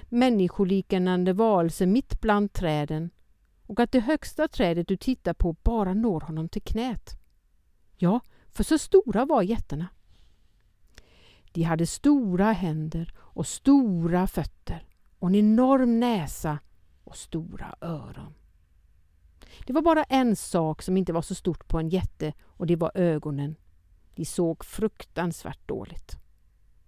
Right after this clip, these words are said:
Berget du strax ska gå upp för är uppkallat efter jätten Balser, som bodde här för länge, länge sedan. Du kan fortfarande se spår efter honom.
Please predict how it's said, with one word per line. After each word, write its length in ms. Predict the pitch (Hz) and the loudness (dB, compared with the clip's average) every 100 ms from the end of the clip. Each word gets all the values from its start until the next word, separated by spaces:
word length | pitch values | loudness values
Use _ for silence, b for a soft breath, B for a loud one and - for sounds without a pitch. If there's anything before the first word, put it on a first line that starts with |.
| _ b b b b b b - | _ b b b b b b -8
Berget 640 | 185 202 214 240 277 - - b b | 4 6 6 2 -2 -8 -12 b b
du 120 | 185 | -2
strax 320 | 170 - 233 - | 0 0 0 0
ska 120 | 233 | 4
gå 140 | 208 | 6
upp 220 | 220 208 | 6 4
för 180 | - 180 | 2 0
är 140 | 170 - | 4 2
uppkallat 500 | - - 190 214 220 | 0 -2 0 0 -2
efter 420 | - 196 180 196 | -2 0 2 2
jätten 440 | 190 - 160 165 | -2 -2 -4 -4
Balser, 640 | 190 165 143 - - 151 - | -4 -4 -4 -8 -10 -10 -12
som 220 | - 180 | -2 0
bodde 280 | 160 202 202 | 4 4 4
här 240 | 185 175 165 | 2 0 -2
för 160 | - | -2
länge, 460 | 151 170 165 160 160 | 0 0 -2 -2 -4
länge 320 | 156 156 165 | -4 -8 -10
sedan. 340 | - 170 175 180 _ - _ _ _ _ _ _ _ _ _ - | -12 -12 -14 -18 _ -20 _ _ _ _ _ _ _ _ _ -12
Du 60 | |
kan 140 | - 139 | -10 -6
fortfarande 420 | 170 - 170 202 | -6 -4 0 2
se 120 | 294 | 0
spår 320 | - 190 277 | 0 4 6
efter 240 | 202 - 160 | 4 2 -2
honom. 320 | 160 156 | -2 -2